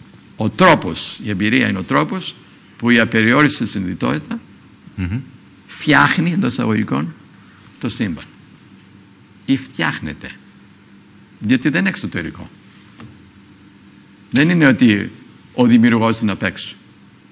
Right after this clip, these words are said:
Speaker 2: Δεν υπάρχει απ' έξω δημιουργός, λοιπόν.
Speaker 1: Υπάρχει απ' έξω και υπάρχει από μέσα. Για, να, ήθελα
Speaker 2: Α.
Speaker 1: να σας, να σας το πω προηγουμένως.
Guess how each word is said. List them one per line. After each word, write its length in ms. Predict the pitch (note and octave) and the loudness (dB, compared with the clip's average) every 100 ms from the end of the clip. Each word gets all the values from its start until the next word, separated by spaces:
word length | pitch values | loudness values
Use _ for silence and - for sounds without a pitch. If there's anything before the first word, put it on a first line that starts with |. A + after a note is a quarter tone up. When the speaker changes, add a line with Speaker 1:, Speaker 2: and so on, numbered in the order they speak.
| - - - - - - - - - - - - - - - - - - - - - - - - - - - - - - - | -20 -20 -20 -20 -20 -20 -20 -16 -16 -18 -20 -20 -20 -20 -20 -20 -20 -20 -20 -20 -20 -20 -20 -20 -20 -20 -20 -20 -20 -20 -12
Speaker 2:
Δεν 340 | E2 D3+ D#3+ | 0 4 6
υπάρχει 460 | G#2 - G2 - F2 | 4 2 -2 -2 -8
απ' 160 | C#2+ | -8
έξω 300 | E2 - - | -10 -8 -10
δημιουργός, 560 | C#2+ C#2+ D2 C#2 C#2+ C#2+ | -10 -10 -10 -12 -14 -14
λοιπόν. 240 | D2 C2+ C2 - - - - - - - | -14 -16 -18 -20 -20 -20 -20 -20 -20 -10
Speaker 1:
Υπάρχει 540 | - G#2+ C3+ D3 D3+ C#3+ | -6 0 4 4 2 -2
απ' 160 | A2+ | 0
έξω 220 | D3 - | -2 -2
και 120 | D3 C#3 | -2 -2
υπάρχει 300 | B2+ A2+ G#2+ | -2 -2 -2
από 140 | F#2+ | -2
μέσα. 340 | F#2+ F2 - - | -2 -4 -6 -4
Για, 260 | A2+ A2 A2+ | 0 2 2
να, 320 | A2+ G#2 G2+ - | 2 2 0 0
ήθελα 160 | A#2+ | 2
Speaker 2:
Α. 40 | B2 | 4
Speaker 1:
να 60 | |
σας, 240 | A#2+ G#2+ - - - | 2 0 -6 -14 -6
να 100 | G2+ | -2
σας 180 | G#2 - | 0 0
το 100 | F#2+ | 2
πω 120 | B2+ | 2
προηγουμένως. 720 | A2 G#2 G2 F#2+ F#2+ B2+ - | 4 4 4 2 0 -2 -6